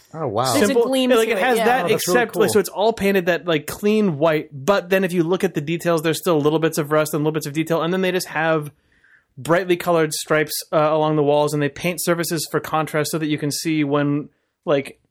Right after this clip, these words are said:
Speaker 3: when, like, the boundaries of a room and, like, the, the big stripe along the walls lets you really cleanly see the shape of the space that you're in,
Speaker 1: Mm-hmm.
Speaker 3: but it still has the really heavy, heavy details and materials and atmospherics of a new Unreal Engine.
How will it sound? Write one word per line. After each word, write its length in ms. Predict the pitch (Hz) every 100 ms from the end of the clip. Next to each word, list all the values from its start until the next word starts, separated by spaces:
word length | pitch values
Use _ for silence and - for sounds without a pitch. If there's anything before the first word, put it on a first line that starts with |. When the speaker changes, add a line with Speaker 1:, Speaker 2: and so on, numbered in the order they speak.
| _
Speaker 3:
when, 440 | 151 165 165 160 -
like, 140 | 156
the 60 | 160
boundaries 420 | 139 139 156 156
of 120 | 143
a 40 | 139
room 380 | 208 220 208 196
and, 80 |
like, 200 | 170 156
the, 100 | 151 147
the 140 | 151
big 220 | 147 180 -
stripe 240 | 170 156
along 160 | 156 151
the 80 |
walls 280 | 147 147 143
lets 200 | 165 156
you 100 | 156
really 320 | 139 151 160
cleanly 400 | 160 175 156 151
see 200 | 143 165
the 80 | 143
shape 260 | 131 156 156
of 100 | 139
the 60 | 127
space 300 | - 160 151
that 80 |
you're 160 | 170 151
in, 240 | 165 156 156
Speaker 1:
Mm-hmm. 320 | - 127 123
Speaker 3:
but 100 | 151
it 80 | 156
still 380 | - - 175 160
has 340 | 143 151 156
the 120 | 147
really 240 | 139 147 147
heavy, 440 | - 160 156 151
heavy 300 | - 160 151
details 480 | 135 147 151 147 135
and 80 | 139
materials 440 | 135 - 147 139
and 80 | 131
atmospherics 460 | 131 131 - 147 151
of 100 | 143
a 60 |
new 180 | 123 131
Unreal 300 | 131 123 135
Engine. 320 | 175 190 220